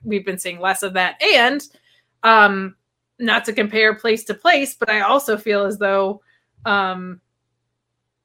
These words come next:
that's something that W W E has largely failed at. Every two years, they seem to reunite the titles, and then every two years, they seem to split them. And then there's people working in different places for a little bit, and then inevitably they come back and forth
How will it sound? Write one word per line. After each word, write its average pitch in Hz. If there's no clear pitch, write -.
that's 240
something 233
that 208
W 214
W 208
E 220
has 190
largely 185
failed 202
at. 160
Every 202
two 226
years, 208
they 196
seem 202
to 190
reunite 190
the -
titles, 254
and 202
then 196
every 190
two 208
years, 196
they 175
seem 190
to 185
split 247
them. 220
And 202
then 208
there's 185
people 214
working 208
in 202
different 214
places 233
for 214
a 208
little 269
bit, 240
and 208
then 202
inevitably 190
they 180
come 196
back 185
and 196
forth 165